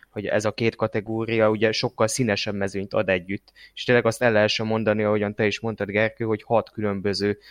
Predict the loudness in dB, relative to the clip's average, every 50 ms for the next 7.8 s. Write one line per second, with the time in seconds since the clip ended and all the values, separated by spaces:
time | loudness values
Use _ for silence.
0 | -20 -20 _ -8 -6 -6 -2 0 2 2 4 4 2 2 0 2 2 2 2 0
1 | 0 -2 -2 -4 -6 -8 _ -10 -4 -4 -2 -2 0 -2 0 0 -2 -2 -2 -4
2 | -4 -2 0 0 0 2 2 2 0 0 -2 -6 -8 -6 -4 -4 -4 -4 -2 0
3 | 0 0 2 2 0 0 2 2 0 0 -2 -4 -6 -8 _ -16 -20 -20 _ _
4 | -6 -4 -2 0 0 0 -2 -4 _ _ 0 0 2 2 0 -2 -2 -2 -2 -2
5 | -2 -2 0 0 0 0 -2 -2 -4 -4 -2 0 0 2 0 0 2 2 2 2
6 | 2 0 -2 -2 -2 -4 -2 -2 -2 -2 -2 -2 -2 0 -2 -2 -4 -4 -4 -4
7 | -4 -4 -2 -2 -2 -2 -2 -2 -4 -6 -6 -4 -2 -2 -2